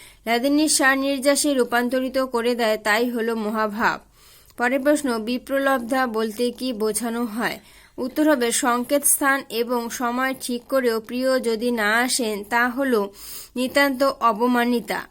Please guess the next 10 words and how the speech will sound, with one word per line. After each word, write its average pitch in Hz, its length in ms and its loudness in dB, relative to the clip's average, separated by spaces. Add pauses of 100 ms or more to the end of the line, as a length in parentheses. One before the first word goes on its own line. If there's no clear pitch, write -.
ও 247 160 2
ব্যথিত 240 640 0 (200)
নায়িকাকে 233 640 0
বিপ্রলব্ধা 220 760 -2
বলে। 196 340 -2 (880)
লাস্ট 254 360 2
প্রশ্ন, 302 420 0
কীর্তন 277 520 0
কাকে 254 420 2
বলে? 220 320 0